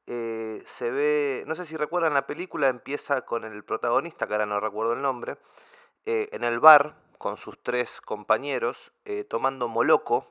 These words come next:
esta, esta leche con barbitúricos, con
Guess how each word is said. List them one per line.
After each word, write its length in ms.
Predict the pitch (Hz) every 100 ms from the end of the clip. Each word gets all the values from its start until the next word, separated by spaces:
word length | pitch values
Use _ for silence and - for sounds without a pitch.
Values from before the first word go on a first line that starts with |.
| 101
esta, 440 | - 98 98 - -
esta 160 | -
leche 680 | 104 120 - 120 104 104 101 _ _ -
con 200 | - 101
barbitúricos, 840 | 101 104 104 - 143 - 101 107 -
con 680 | - 95 95 - - -